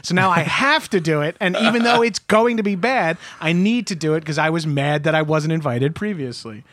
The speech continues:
Speaker 1: Too real. Feels too real. <laughs>
Speaker 2: That's absolutely right. Yeah,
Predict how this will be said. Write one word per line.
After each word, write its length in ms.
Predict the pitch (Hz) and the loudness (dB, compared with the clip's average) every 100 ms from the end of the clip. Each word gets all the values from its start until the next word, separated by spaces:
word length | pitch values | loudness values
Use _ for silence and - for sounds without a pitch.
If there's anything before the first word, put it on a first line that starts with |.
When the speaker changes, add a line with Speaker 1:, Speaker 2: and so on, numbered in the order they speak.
| _ | _
Speaker 1:
Too 160 | - 165 | -4 0
real. 300 | 202 165 - _ _ _ _ | 0 -2 -6 _ _ _ _
Feels 280 | - 147 127 | -10 -10 -8
too 160 | - | -8
real. 240 | 208 151 95 - - - 220 | -4 -6 -6 -16 -18 -10 -10
<laughs> 480 | - 269 - 311 143 | -6 -8 -8 -10 -6
Speaker 2:
That's 240 | 117 120 139 | -4 -2 -2
absolutely 640 | - 131 151 143 165 147 | -2 -2 -2 -2 -2 0
right. 320 | 139 127 113 - - - _ | 0 0 -2 -8 -20 -20 _
Yeah, 320 | - 131 139 | -4 2 2